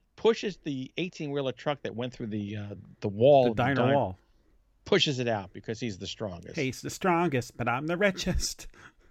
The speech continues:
Speaker 1: There was a Mad T V thing, uh, with Billy Barty. They were doing a thing with Mike Tyson and how strong he was. And they put Billy Barty in a bu-,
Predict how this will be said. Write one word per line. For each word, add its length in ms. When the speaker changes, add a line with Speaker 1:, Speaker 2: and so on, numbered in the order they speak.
Speaker 1:
There 100
was 200
a 40
Mad 300
T 140
V 180
thing, 320
uh, 160
with 220
Billy 220
Barty. 320
They 100
were 80
doing 180
a 60
thing 220
with 180
Mike 240
Tyson 580
and 160
how 180
strong 440
he 160
was. 280
And 80
they 60
put 220
Billy 180
Barty 320
in 200
a 40
bu-, 260